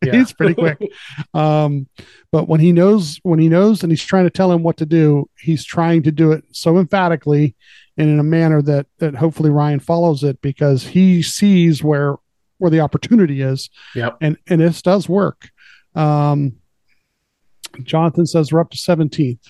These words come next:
Speaker 2: <laughs> at this point." Robbie, Ryan says, "Copy that." Um, the forty-seven's now leading,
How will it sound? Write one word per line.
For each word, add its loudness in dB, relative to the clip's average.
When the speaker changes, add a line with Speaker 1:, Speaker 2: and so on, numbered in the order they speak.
Speaker 2:
<laughs> -6
at -6
this -14
point." -6
Robbie, -6
Ryan -2
says, -4
"Copy -2
that." 0
Um, 0
the -2
forty-seven's 0
now 0
leading, -2